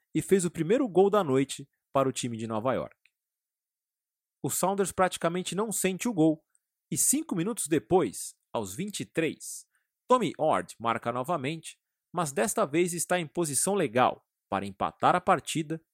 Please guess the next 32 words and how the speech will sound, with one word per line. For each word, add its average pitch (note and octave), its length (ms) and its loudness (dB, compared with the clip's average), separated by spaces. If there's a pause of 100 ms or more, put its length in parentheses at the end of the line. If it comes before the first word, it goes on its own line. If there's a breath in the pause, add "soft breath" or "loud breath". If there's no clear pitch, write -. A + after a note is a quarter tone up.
(120)
e G#2+ 60 -8
colocar F#2+ 560 -6
novamente D3 840 -4
o A2+ 40 -12
time D3 240 -8
do C3 80 -14
Seattle A2+ 540 0
no A2+ 80 -6
controle G2 400 -6
da G2 100 -4
partida. - 460 -8 (1300)
O G2+ 80 -6
segundo A2+ 360 -4
tempo C#3+ 320 -6
começa D#3 640 -2 (480)
e D3 40 4
o C3 60 2
Sounders F3+ 480 0
ainda A#3 300 0
controla G#3+ 380 0
o - 20 -2
jogo, C#3+ 360 0 (360)
obrigando G#2+ 500 -4
ao C3+ 80 0
goleiro G#2+ 440 0
do F3+ 120 -4
Cosmos D3+ 560 -2
a B2 80 -6
fazer A#2+ 340 -4
duas B2 360 -2
defesas A2 520 -4
difíceis. - 680 -20